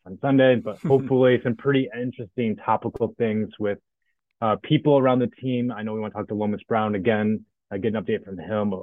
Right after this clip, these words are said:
Speaker 1: former Lions offensive lineman, on with everything that's happening on the offensive line in Detroit. That's kind of the strength of the team. They've invested a lot of resources there. So, you know, getting his perspective on Penei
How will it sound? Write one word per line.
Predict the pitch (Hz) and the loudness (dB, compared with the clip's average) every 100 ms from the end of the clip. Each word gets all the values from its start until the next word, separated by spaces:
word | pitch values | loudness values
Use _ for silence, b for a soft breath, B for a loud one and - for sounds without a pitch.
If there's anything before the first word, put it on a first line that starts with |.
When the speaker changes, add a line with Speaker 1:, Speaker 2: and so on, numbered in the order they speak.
| - | -6
Speaker 1:
former | 123 110 | -2 0
Lions | 101 101 98 | 0 -2 -4
offensive | 104 - 95 98 92 | -6 -6 -10 -8 -6
lineman, | 98 98 101 98 | -4 -4 -6 -6
on | 90 90 90 - _ _ _ _ _ 113 | -8 -8 -10 -14 _ _ _ _ _ -2
with | 113 113 - | 0 0 -2
everything | 123 123 120 | 2 4 4
that's | 101 | 4
happening | 113 113 113 113 | 2 4 2 0
on | 104 | 0
the | 104 | -2
offensive | 98 - 107 101 | -4 -6 -6 -4
line | 104 101 | -2 -2
in | 98 | -4
Detroit. | 92 - 113 107 | -6 -2 0 0
That's | 101 - | -4 -8
kind | 110 98 | -10 -8
of | |
the | 90 | -6
strength | - 110 110 | 0 0 0
of | 117 95 | -4 -6
the | |
team. | 104 - 104 98 | -8 -6 -4 -4
They've | 90 - 110 | -6 -10 -10
invested | 104 104 - | -6 -6 -6
a | |
lot | 98 95 | -6 -4
of | 90 | -4
resources | 98 - 101 90 92 85 | -6 -4 -6 -6 -12 -6
there. | 98 92 92 _ _ _ | -4 -4 -6 _ _ _
So, | - | -4
you | 117 | -2
know, | 113 | 0
getting | 117 127 | 2 2
his | 127 135 | 0 -2
perspective | 131 - 110 - 110 | -4 -6 -6 -4 -4
on | 104 | -4
Penei | 98 113 110 | -4 -2 -2